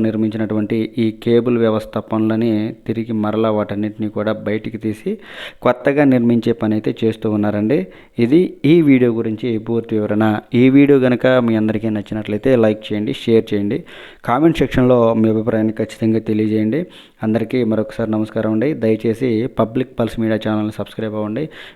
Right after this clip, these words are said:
మీకు నేను ప్రతిరోజు కూడా రాజధాని అమరావతిలో జరిగేటువంటి వీడియోలని, అప్‌డేట్స్ని ఇస్తూ ఉంటానండి. మనం ఇచ్చేటువంటి అప్‌డేట్స్ మీకు చేరాలంటే పబ్లిక్ పల్స్ మీడియా ఛానల్ని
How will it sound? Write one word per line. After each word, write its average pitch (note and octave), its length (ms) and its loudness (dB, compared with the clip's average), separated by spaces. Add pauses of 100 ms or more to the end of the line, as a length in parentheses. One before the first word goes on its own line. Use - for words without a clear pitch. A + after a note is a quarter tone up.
మీకు A#2+ 220 0
నేను A#2+ 180 4 (220)
ప్రతిరోజు A#2 720 2 (140)
కూడా B2 180 4 (140)
రాజధాని A2+ 380 2 (120)
అమరావతిలో A#2 500 2
జరిగేటువంటి G#2+ 520 -2 (180)
వీడియోలని, A#2 580 2 (600)
అప్‌డేట్స్ని A#2 580 0 (280)
ఇస్తూ - 220 -8 (100)
ఉంటానండి. A2 460 -2 (440)
మనం B2 240 4
ఇచ్చేటువంటి B2 500 2
అప్‌డేట్స్ A2+ 400 0 (300)
మీకు A#2 280 0
చేరాలంటే G#2+ 500 -2 (180)
పబ్లిక్ A2 360 -2
పల్స్ G#2+ 220 -2
మీడియా G#2+ 220 -2
ఛానల్ని A2 300 -4